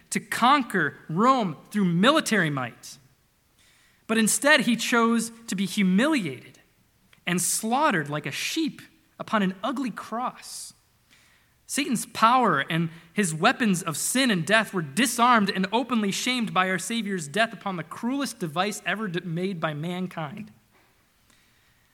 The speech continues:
By the resurrection of the crucified Lord, sin and death were delivered into the hand of our Lord and Savior.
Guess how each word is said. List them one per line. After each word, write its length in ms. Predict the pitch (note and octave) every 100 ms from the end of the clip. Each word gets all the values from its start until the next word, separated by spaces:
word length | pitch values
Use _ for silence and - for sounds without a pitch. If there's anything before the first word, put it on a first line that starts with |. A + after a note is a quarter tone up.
| _
By 440 | C3 E3+ F#3 F#3 F#3
the 80 | F3
resurrection 680 | F3 A3+ A3+ G#3+ B3 - A#3
of 80 | G#3
the 60 |
crucified 580 | F3 - A#3 A3 G3+ F3+
Lord, 280 | F3+ G3+ G3+
sin 260 | - A3 A#3+
and 100 | F3+
death 380 | G3+ A3+ A3+
were 80 | E3
delivered 380 | C#3+ C#3 F#3 F#3+
into 160 | E3 C3+
the 80 |
hand 400 | B2 D#3+ E3+ F3+ -
of 120 | C3
our 100 | C3+
Lord 200 | C#3 D3
and 100 | C#3+
Savior. 480 | - B2+ A#2+ A#2